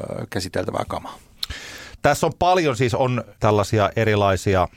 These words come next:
Speaker 2: niin kuin gluteeniarvoja ja proteiiniarvoja, proteiini yhdestätoista, kolmeentoista ja puoleen. Mä en tiedä, tarviiko näihin, nämä on aika hyvin, eh,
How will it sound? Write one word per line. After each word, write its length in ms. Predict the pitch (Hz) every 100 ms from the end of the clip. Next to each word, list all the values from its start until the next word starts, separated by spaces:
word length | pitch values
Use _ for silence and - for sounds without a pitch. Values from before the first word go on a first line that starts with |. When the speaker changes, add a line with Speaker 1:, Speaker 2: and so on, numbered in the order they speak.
| - _ _ _ -
Speaker 2:
niin 100 | 76
kuin 120 | 80
gluteeniarvoja 1120 | - 87 - 87 80 - 87 85 82 85 85 78
ja 120 | 76
proteiiniarvoja, 1200 | - 90 - 90 85 82 90 87 87 85 85 85
proteiini 540 | 82 - 107 110 107
yhdestätoista, 720 | 101 95 90 101 - 95 -
kolmeentoista 680 | - 90 87 90 - 82 -
ja 80 | 82
puoleen. 380 | - 92 90 80 - - - -
Mä 100 | 117
en 60 |
tiedä, 140 | 139 -
tarviiko 340 | 143 143 139
näihin, 300 | 139 139 131
nämä 120 | 127
on 100 | 123
aika 180 | 117 113
hyvin, 300 | 113 127 123
eh, 420 | 104 - - -